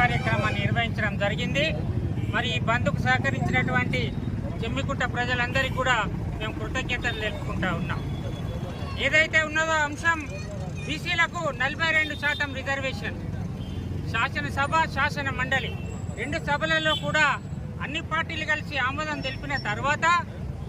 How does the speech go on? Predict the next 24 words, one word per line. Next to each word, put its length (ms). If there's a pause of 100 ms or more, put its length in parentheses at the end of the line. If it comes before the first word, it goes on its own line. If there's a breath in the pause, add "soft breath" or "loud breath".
కొంతమంది 600 (260)
బీసీ 300 (100)
ద్రోహులు 420 (520)
ఈ 60 (100)
రిజర్వేషన్, 640
నలభై 340
రెండు 240
శాతం 260 (120)
రిజర్వేషన్లు 640
అమలు 320
కాకుండా 360 (460)
కోర్టుకు 400
వెళ్ళడం 320 (120)
జరిగింది. 380 (800)
మరి 220
బీసీలు 400
అంటే 200 (100)
అంత 240
చులకన 460
మీకెందుకు? 520 (680)
బీసీలను 600
రాజకీయ 380 (100)
పార్టీలు 380
కూడా 180